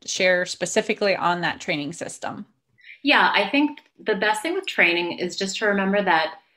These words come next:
Speaker 2: different people learn in different ways.
Speaker 1: Mm-hmm.
Speaker 2: So your training systems need to take that into account.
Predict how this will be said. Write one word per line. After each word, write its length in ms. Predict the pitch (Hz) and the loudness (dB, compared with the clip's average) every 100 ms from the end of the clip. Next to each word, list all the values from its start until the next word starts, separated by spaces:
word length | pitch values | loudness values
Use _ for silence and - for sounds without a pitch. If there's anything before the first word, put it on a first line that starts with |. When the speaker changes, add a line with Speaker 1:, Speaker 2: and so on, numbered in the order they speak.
| _ _ | _ _
Speaker 2:
different 380 | 208 208 254 254 | -6 -4 -6 -6
people 400 | 208 202 240 208 | -6 -4 -4 -2
learn 300 | 175 175 185 | 0 0 -2
in 100 | 170 | -4
different 320 | 160 175 160 | -2 -2 0
ways. 560 | 151 151 254 440 - 202 | 0 2 -2 -6 -8 -8
Speaker 1:
Mm-hmm. 380 | 170 185 170 170 - _ | -4 -4 -6 -8 -14 _
Speaker 2:
So 380 | _ 190 180 180 | _ 2 2 2
your 180 | 175 170 | -2 -2
training 380 | - 214 233 | 0 0 2
systems 500 | 240 170 - 160 156 | -2 -6 -6 -6 -6
need 140 | 170 160 | -4 -6
to 100 | - | -4
take 220 | 170 160 | -4 -4
that 140 | 160 | -4
into 260 | - 147 160 | -4 -6 -6
account. 680 | 147 - 151 131 123 120 - | -10 -8 -4 -2 -4 -8 -16